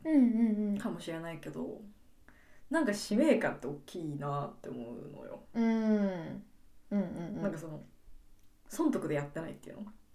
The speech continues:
Speaker 1: あ、なるほどね。うんうんうんうん。
Speaker 2: なんかこれを得るためにやろうっていうより、
Speaker 1: はいはいはい。
Speaker 2: なんかこう突き動かれ-、されてるみたいな
Speaker 1: あー、なるほどね。
Speaker 2: 感覚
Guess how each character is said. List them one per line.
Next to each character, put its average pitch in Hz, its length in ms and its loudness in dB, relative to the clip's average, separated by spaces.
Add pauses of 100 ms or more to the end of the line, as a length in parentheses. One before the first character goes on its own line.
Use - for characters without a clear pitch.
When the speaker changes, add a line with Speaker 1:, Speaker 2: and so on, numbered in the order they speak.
(180)
Speaker 1:
あ、 220 160 4
な 214 80 8
る 208 80 2
ほ 208 60 0
ど 208 80 2
ね。 220 420 0
う 247 80 6
ん 240 60 10
う - 20 8
ん 202 40 6
う 196 40 6
ん - 40 6
う - 20 -
ん。 180 520 -4 (160)
Speaker 2:
な - 80 -8
ん - 40 -10
か - 40 -14
こ 277 120 2
れ 311 80 6
を 320 60 10
得 349 120 6
る 330 140 2
た 226 100 4
め 190 80 0
に 175 120 -6
や 170 100 -6
ろ 190 140 4
う - 100 -4
っ - 20 -16
て 160 100 -6
い 160 40 -2
う 127 80 -6
よ 127 80 -6
り、 - 280 -10 (100)
Speaker 1:
は 220 120 -2
い 202 40 4
は 202 60 -2
い - 40 -10
は - 80 -6
い。 - 20 0
Speaker 2:
な 240 60 6
ん 240 60 4
か - 80 -2
こ - 40 -10
う - 40 -14
突 - 260 -6
き 240 200 8
動 233 220 8
か 220 140 -2
れ-、 202 200 -4
さ 233 180 0
れ 185 80 6
て - 120 -4
る - 180 -8
み - 60 -16
た - 160 -14
い - 20 -12
な 208 760 2
Speaker 1:
あ - 20 -6
ー、 196 40 -6
な 196 100 -4
る 196 40 -4
ほ 196 100 -4
ど 196 60 0
ね。 208 220 0
Speaker 2:
感 175 120 -10
覚 160 480 -8